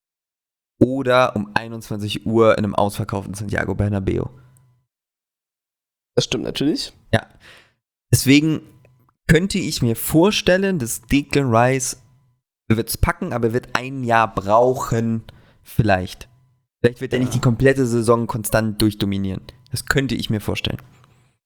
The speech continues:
Speaker 2: Ist, ist, ist ja gut, kostet viel Geld,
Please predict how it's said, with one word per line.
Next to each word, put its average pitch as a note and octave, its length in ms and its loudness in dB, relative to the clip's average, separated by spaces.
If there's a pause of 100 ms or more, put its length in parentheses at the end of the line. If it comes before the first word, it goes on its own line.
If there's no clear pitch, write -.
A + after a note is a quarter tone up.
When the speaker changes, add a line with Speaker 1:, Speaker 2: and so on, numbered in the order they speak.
Speaker 2:
Ist, - 380 -2
ist, - 360 -6
ist - 160 -6
ja B2 280 4 (280)
gut, D#3+ 440 -8
kostet D3 300 -6
viel C3+ 120 -4
Geld, D3+ 360 2